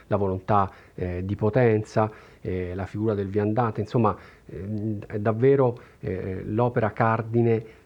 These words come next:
eh, del, del pensiero di, eh, di Nietzsche. Gli ultimi anni costituiscono il quarto periodo, viene di solito indicato come filosofia del tramonto, eh, che va appunto dal milleottocentottantasei al milleottocentottantanove, pur tenendo conto che,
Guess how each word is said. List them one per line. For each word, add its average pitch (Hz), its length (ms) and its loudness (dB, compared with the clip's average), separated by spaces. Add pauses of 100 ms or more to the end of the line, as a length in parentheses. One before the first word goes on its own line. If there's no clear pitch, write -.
(140)
eh, 92 180 -8
del, 92 440 -4
del 101 160 -8
pensiero 95 520 -6
di, 90 200 -10
eh, 90 460 -14
di 98 100 -8
Nietzsche. - 380 -16 (400)
Gli 160 140 -2
ultimi 175 320 4
anni 143 380 4 (720)
costituiscono 117 580 -2
il 95 80 -4
quarto 117 380 0
periodo, 117 600 2 (360)
viene 107 180 0
di 101 60 -2
solito 110 260 0
indicato 98 440 0
come 98 180 0
filosofia 95 560 -2
del 90 180 -4
tramonto, 117 680 0 (480)
eh, 101 500 2
che 117 100 0
va 104 120 2
appunto 98 340 -4
dal 92 160 -4
milleottocentottantasei 98 1040 -4
al 95 80 -2
milleottocentottantanove, 98 1120 -2
pur 95 180 -10
tenendo 92 380 -2
conto 92 340 -4
che, 92 180 -6